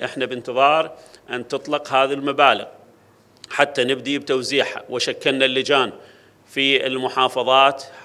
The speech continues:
اللجان اللي موجودة برئاسة رئيس الوحدة الإدارية ومسؤول الشعب والزراعية وممثل وزارة الموارد والجمعيات الفلاحية وممثل مالي. هذه اللجان أيضًا مشكلة، اللي ننتظر فقط وصول الأموال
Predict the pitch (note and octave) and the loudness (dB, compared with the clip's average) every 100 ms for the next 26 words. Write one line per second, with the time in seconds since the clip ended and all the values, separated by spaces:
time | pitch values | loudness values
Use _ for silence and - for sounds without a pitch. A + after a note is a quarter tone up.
0 | - - A2+ A2+ B2 C3 B2 A2 G#2+ A2+ | -18 -10 -8 -6 -4 -2 -2 -4 -8 -6
1 | A#2 A#2 B2 A2 G#2+ A2 A#2 A#2+ A#2+ G#2+ | -6 -6 -6 -6 -6 -6 -2 -2 -2 -6
2 | A#2 A#2 A#2 A#2 A2 A2+ A2+ A2 A#2 A#2 | -10 -10 -8 -8 -6 -6 -6 -2 -2 -2
3 | G#2 E2 - - - _ - A#2+ A2+ A2+ | -4 -8 -18 -20 -20 _ -6 -2 -2 -4
4 | - A#2+ A#2 A#2 G#2+ A#2 A#2 A2+ G#2 A2 | -6 -6 -4 -4 -4 -4 -2 0 0 0
5 | G2 G#2 G#2 G#2+ G#2+ A#2 A#2+ B2 A2+ G#2+ | -4 -8 -6 -6 -6 -8 -6 -6 -6 -2
6 | A#2+ B2 A#2 A#2+ A#2+ B2 B2 B2 A#2 B2 | -2 0 -4 -6 -4 -2 -2 -4 -8 -8
7 | A#2 A2 A#2+ C3 B2 - B2+ B2+ B2+ C3 | -10 -8 -6 -6 -8 -6 0 0 0 -2
8 | C#3 C#3 - - - - - B2 B2 A#2 | -2 -2 -6 -20 -20 -20 -2 2 2 0
9 | A#2 B2 - B2+ B2 G#2 G2 A2+ A#2 A#2 | -2 -4 -4 -6 -4 -4 -6 -4 -4 -4
10 | A#2 A#2+ B2+ A#2+ C3+ A#2+ A#2+ A2+ C3 A#2+ | -8 -6 -4 -4 -4 -4 -6 -6 -6 -4
11 | C#3 C3+ E3+ - - - - _ _ _ | -2 -2 -2 -8 -20 -20 -20 _ _ _
12 | C#3 C#3 C#3 C3 B2 C3+ B2+ B2+ B2 C#3 | -4 0 0 0 -2 -2 0 0 0 0
13 | D3 D3 - A#2+ - C#3 C3+ C3 - A2+ | 2 0 -4 -8 -6 -4 -4 -6 -8 -8
14 | A#2 B2+ B2+ B2+ A2 | -2 0 0 0 -2